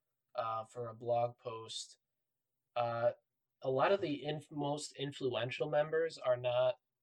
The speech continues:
uh, people who come from four chan or do things for the meme.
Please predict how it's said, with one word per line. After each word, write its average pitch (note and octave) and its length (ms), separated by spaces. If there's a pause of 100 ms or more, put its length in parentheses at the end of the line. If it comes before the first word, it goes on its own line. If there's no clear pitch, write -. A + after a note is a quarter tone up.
(300)
uh, A#2+ 320 (120)
people B2 440
who B2+ 100
come A#2+ 260
from A#2+ 200
four A#2 260
chan A#2 400
or A2 160
do A#2 140
things A#2 360
for - 140
the A#2 80
meme. A#2 440